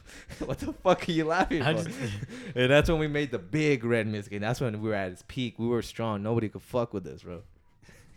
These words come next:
Speaker 2: Y'all own the streets.
Speaker 1: We, we owned the streets of Avondale.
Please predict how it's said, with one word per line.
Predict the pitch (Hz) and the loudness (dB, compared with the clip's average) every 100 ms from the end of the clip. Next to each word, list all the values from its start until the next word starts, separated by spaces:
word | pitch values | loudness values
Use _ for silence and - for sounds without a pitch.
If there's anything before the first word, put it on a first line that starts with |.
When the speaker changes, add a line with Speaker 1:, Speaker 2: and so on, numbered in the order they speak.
| - - - - - - _ - - | -20 -20 -20 -20 -20 -20 _ -20 -10
Speaker 2:
Y'all | 101 104 110 | -8 -4 -4
own | 101 | -6
the | |
streets. | 92 - 120 113 | -8 -6 -8 -6
Speaker 1:
We, | 104 113 110 | -2 0 4
we | 123 135 | 4 6
owned | 135 143 | 6 6
the | 123 | 4
streets | 135 131 | 2 2
of | 107 | 2
Avondale. | 113 120 107 92 85 | 2 2 0 -4 -6